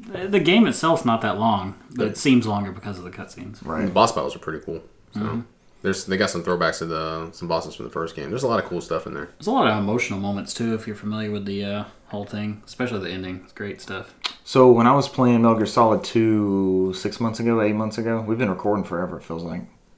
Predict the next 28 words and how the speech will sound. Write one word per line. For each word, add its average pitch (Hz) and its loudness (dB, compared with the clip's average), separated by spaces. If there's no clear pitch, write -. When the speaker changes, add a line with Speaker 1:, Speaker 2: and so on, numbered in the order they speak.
Speaker 3:
Remember 117 2
Speaker 1:
Mm. 107 6
Speaker 3:
when 101 4
I 101 6
was 98 2
doing 104 0
Metal 98 6
Gear - 6
Speaker 2:
Close. - 0
Speaker 3:
Solid 110 0
two? 113 0
Speaker 2:
Mm-hmm. 87 -6
Speaker 1:
Yeah. 156 10
Speaker 3:
I - 10
wanted 143 8
to 131 6
get 123 8
Raiden's 110 6
backstory 107 0
so 101 0
I 92 0
could 95 -4
go 95 0
into 92 -4
Metal 80 -8
Gear 90 -12
Solid 78 -12
four. 87 -10